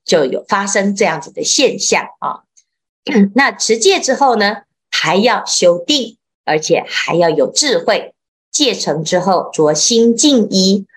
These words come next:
燃香咸居，诵持啊，诵此心佛所说神咒一百八遍。这个是为了要在这里形成一个坛场。那形成坛场呢，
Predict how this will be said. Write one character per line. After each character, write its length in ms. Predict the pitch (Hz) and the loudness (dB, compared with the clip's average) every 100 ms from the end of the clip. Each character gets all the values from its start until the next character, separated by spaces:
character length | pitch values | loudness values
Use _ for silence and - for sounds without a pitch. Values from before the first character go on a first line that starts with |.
| - | -4
燃 320 | 170 147 156 | -2 -2 -6
香 380 | - 165 170 165 | -4 -4 -4 -8
咸 340 | - 160 165 | -2 0 0
居， 440 | 156 240 247 294 _ _ | 0 0 0 -4 _ _
诵 480 | - 320 277 196 - | -4 0 0 -2 -6
持 380 | - 147 - - _ | -4 -4 -6 -10 _
啊， 240 | - 170 127 | -2 0 0
诵 260 | 277 240 | -2 -2
此 220 | 196 - 101 | -2 -4 -2
心 280 | - 214 | 2 2
佛 200 | 202 156 | 2 0
所 200 | 156 151 135 | 0 0 0
说 300 | - 170 160 | 2 0 0
神 320 | - 139 147 | -2 -2 0
咒 320 | 226 185 - - | -2 -2 -6 -6
一 80 | |
百 220 | 190 151 - | -4 -4 -2
八 180 | 151 | -6
遍。 320 | 151 175 160 - _ _ _ - | -4 -4 -4 -6 _ _ _ -4
这 160 | 208 | 0
个 140 | 180 - | 0 0
是 480 | - 180 156 - _ | 0 2 0 -2 _
为 180 | 208 190 | 2 4
了 160 | 160 151 | 2 2
要 260 | 190 151 - - _ - | 0 -2 -6 -16 _ -6
在 240 | 226 175 | -2 -2
这 220 | 139 202 180 | -2 0 0
里 260 | 127 - _ - | 0 -8 _ -10
形 440 | - - - 349 | -6 -2 0 2
成 380 | 370 160 147 165 | 2 0 -2 -4
一 100 | 156 | -6
个 140 | 151 147 | -4 -4
坛 520 | - - - 139 180 | -2 -4 -2 -2 0
场。 380 | 226 - 143 - _ _ _ _ _ | 0 -2 -6 -10 _ _ _ _ _
那 120 | 214 | -4
形 200 | 196 185 | -4 -4
成 180 | 190 180 | -2 -2
坛 240 | - 151 170 | -2 -4 -4
场 260 | 165 143 | -4 -4
呢， 140 | 139 | -4